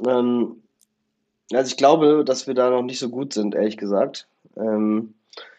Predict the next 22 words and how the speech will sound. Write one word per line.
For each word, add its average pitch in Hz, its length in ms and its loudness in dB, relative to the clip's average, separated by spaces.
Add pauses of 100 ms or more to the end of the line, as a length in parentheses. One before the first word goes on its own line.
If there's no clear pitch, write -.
(160)
also 113 120 0
ich 143 80 2
habe 143 120 6
diese 131 280 -2
Vision 135 460 2
halt 147 200 4
im 135 120 0
Kopf, - 580 -4 (120)
ähm, 113 720 -2
von, 113 760 2 (800)
ähm, 110 600 0
diesem 110 460 0
Zusammenbringen 131 760 0
von, 113 760 0
von 113 220 0
Arbeit, 120 760 4
Familie 117 1300 0
und, 110 760 -2 (180)
äh, 107 360 2
Privatleben, 113 760 0
Partnerschaft, 110 640 0
Freunden, 117 680 0